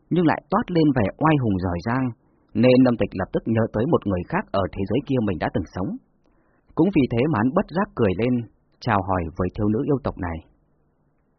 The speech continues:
"Cô khỏe chứ, Nora?" Chị tiểu dạ không thể nào hiểu được câu nói mê sảng của Lâm Tịch. Nàng chỉ cho rằng Lâm Tịch vừa rồi là không chú ý nên nghe lầm tên tộc nhân của mình, nhẹ giọng nhắc nhở. "Này, cô ấy tên là Trì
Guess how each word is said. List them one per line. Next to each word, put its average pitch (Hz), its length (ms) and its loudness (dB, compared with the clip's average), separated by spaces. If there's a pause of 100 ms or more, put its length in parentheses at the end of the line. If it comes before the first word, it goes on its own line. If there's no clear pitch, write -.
(120)
"Cô 127 160 2
khỏe 107 200 2
chứ, 117 120 -4 (400)
Nora?" 113 360 2 (1700)
Chị 143 80 4 (100)
tiểu 120 180 6
dạ 107 200 2
không 190 160 -2
thể 123 100 2
nào 104 200 2
hiểu 98 120 2
được 101 200 0
câu 147 100 2
nói 123 160 4 (100)
mê 175 100 6 (120)
sảng 104 180 0
của 101 100 0
Lâm 127 220 4
Tịch. 95 140 0 (720)
Nàng 127 200 2
chỉ - 120 -2
cho 147 100 0 (120)
rằng 110 120 0 (100)
Lâm 135 160 0
Tịch 107 200 0
vừa 101 200 2
rồi 95 120 0 (100)
là 92 160 -2
không 165 180 -2 (120)
chú 127 140 -2 (200)
ý - 20 2 (460)
nên 151 220 6
nghe 147 200 4
lầm 101 100 2 (120)
tên 131 180 0
tộc 101 140 0
nhân 131 160 2
của 95 180 -2
mình, 85 120 -4 (380)
nhẹ 117 100 0 (100)
giọng - 140 -2
nhắc 127 140 -4
nhở. 101 180 0 (1080)
"Này, 107 100 2 (640)
cô 120 100 6
ấy 123 160 8
tên 165 100 4
là 117 120 2 (120)
Trì 104 100 -2